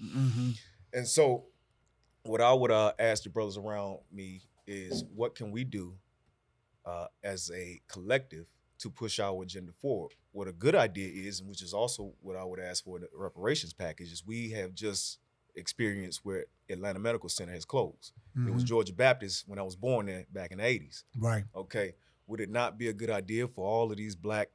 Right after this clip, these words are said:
Speaker 2: uh, professionals in the medical industry to come together as a collective, and those, uh, of us that are not in the industry to come behind them as a collective, and then subsidize that with the state, the county, the, the, the,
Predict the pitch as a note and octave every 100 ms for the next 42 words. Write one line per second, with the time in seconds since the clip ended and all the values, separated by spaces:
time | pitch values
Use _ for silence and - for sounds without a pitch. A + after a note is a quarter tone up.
0 | _ _ G2+ G2 F#2 - - - - G2+
1 | G#2+ G2 G2 G2 G2+ G2+ F#2 G2+ F#2 A2+
2 | A#2+ _ _ _ - G#2+ A#2+ G#2+ G2+ F#2+
3 | G#2 A2+ G#2 F#2+ - F#2+ F#2+ - B2+ -
4 | _ - G2+ G#2+ G#2 G2+ - G2+ - G2+
5 | F#2+ G#2+ - F2+ F2+ A2 G3 C3+ G2+ G2+
6 | - F#2+ - G#2 E2+ F2+ C3 F#3+ C3+ G2+
7 | F2+ - F2+ F2 G#2+ A#2 B2+ - - -
8 | A#2 A#2 B2 A#2 - C#3+ C3 A#2 A2+ G#2
9 | A2+ A2+ A2+ - G#2+ A2 C#3+ F#2 A2 G#2+
10 | B2 G#2 F#2+ - F#2 F#2 - F#2